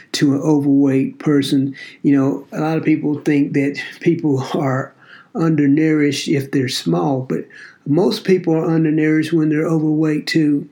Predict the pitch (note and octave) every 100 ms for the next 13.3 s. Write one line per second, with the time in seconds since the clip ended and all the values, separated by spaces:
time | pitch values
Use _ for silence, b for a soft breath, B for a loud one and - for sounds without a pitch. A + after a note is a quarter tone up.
0 | B B B D#3+ C#3 D#3 D3+ D3 D3+ D#3
1 | D3+ D3 C#3 B2+ B - - - - D#3
2 | B2+ F3+ F#3 F3+ D3+ C#3+ D#3 D3 C3+ -
3 | D3+ C#3+ C#3 B2+ C#3 C#3+ C#3 C3+ C3+ C3+
4 | B B - D3 C#3+ C#3 C#3+ C3+ C#3 C#3+
5 | C#3 C3+ C#3 C#3 C#3 C#3+ D3+ E3+ - D#3+
6 | D3+ C#3 C#3 - E3+ D#3 D#3 C#3 C#3 -
7 | B B B B _ D3+ C3+ E3+ D#3 D3
8 | C#3+ - - G#3 D3 C3 B2+ - - B
9 | B B - F3 D3 D3+ - C#3 - G3
10 | C3 B2+ B2+ - C#3 C3+ C#3+ - C3+ C3+
11 | - E3+ D3+ C#3 D3 C#3+ C#3 C#3 C#3 D3+
12 | C#3 C3+ C3+ D3+ C3+ C3 A#2+ C#3+ G3 D3
13 | D3 -